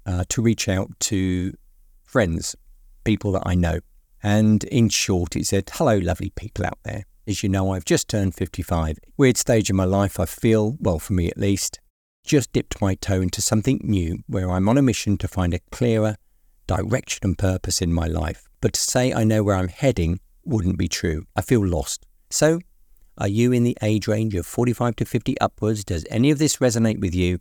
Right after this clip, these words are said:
Or can you comment on lacking that direction from what's next,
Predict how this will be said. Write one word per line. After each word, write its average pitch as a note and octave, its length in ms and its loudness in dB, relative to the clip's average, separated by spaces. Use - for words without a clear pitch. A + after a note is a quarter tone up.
Or G#2 160 0
can - 220 0
you G#2+ 100 2
comment C3 440 0
on F2 260 0
lacking A2+ 500 0
that A2 200 0
direction G#2 640 0
from G2+ 160 0
what's - 260 -2
next, - 420 -2